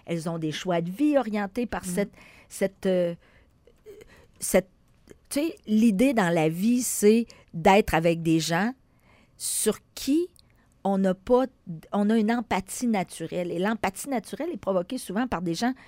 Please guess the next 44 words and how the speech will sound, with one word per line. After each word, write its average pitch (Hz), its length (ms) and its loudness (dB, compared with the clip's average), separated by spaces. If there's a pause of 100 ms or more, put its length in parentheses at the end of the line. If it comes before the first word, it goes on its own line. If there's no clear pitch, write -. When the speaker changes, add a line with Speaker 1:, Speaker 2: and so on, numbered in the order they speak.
(160)
Speaker 1:
qui - 80 -2
ont 196 60 2
des 190 100 4
valeurs 175 300 2
similaires. 165 640 -6 (560)
Tu 247 120 0
sais, 254 60 4
si, 240 380 2 (240)
par 175 160 2
exemple, 190 580 2 (360)
moi, 202 180 4
j'ai 180 200 2
une 170 120 -2
valeur 165 420 4
importante, 175 720 -2 (140)
c'est - 180 -2
la 165 100 2
famille. - 380 -8 (680)
Mettons. - 220 -4 (460)
OK ? - 100 -10
Puis 208 280 4
c'est 175 200 2
vrai, 180 220 6
là. 156 140 2 (280)
C'est 180 180 6
d-, 247 220 0
dans 190 140 8
mes 196 160 8
top 202 300 8
trois, 202 460 6
là, 185 240 8
tu - 100 -12
sais, 208 120 4
c'est - 240 -2
la 220 180 4
famille. 220 560 6 (380)
Donc, 226 180 8
mes 233 120 8
choix - 200 -2
vont 403 60 0
être 233 120 4
orientés 190 600 2 (180)
vers 156 180 0
ça. 185 200 0